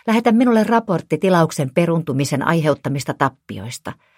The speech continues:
Näyttää siltä, että meidän on ryhdyttävä luoviksi sen varaston myymiseksi. Pyydä jotakuta tarkastamaan pop-up-myymälöiden tilanne Australiassa ja Uudessa-Seelannissa. Okei." Puhelun päätyttyä Rosalind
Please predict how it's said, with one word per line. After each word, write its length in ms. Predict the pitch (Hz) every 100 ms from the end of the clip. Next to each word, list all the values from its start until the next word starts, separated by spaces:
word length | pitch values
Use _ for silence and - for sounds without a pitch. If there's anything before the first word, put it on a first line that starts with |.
| - -
Näyttää 440 | 170 160 - 180 180
siltä, 340 | 226 208 190
että 180 | 180 165
meidän 320 | 190 170 135 -
on 160 | 185
ryhdyttävä 540 | 196 202 185 - 180 190
luoviksi 440 | 196 151 143 -
sen 200 | 147 151
varaston 420 | 165 151 139 143
myymiseksi. 760 | 151 139 104 107 - - - 165 _ _ _ _ _ _
Pyydä 200 | 277 262
jotakuta 520 | 214 214 190 170 160
tarkastamaan 760 | 156 190 175 147 - 151 151 143
pop-up-myymälöiden 1040 | 175 170 - 131 139 139 139 135 135 139
tilanne 360 | 151 165 131 135
Australiassa 840 | - 156 160 - 131 127 131 127 143
ja 140 | 135
Uudessa-Seelannissa. 1120 | 175 160 127 - 135 147 113 113 113 - - 147 _ _ -
Okei." 420 | 247 147 107 123 _ _ _ _ _ _ _ _ _ _ _ _
Puhelun 400 | - 180 180 156 160
päätyttyä 540 | 185 190 156 - 156
Rosalind 520 | 160 170 190 160 139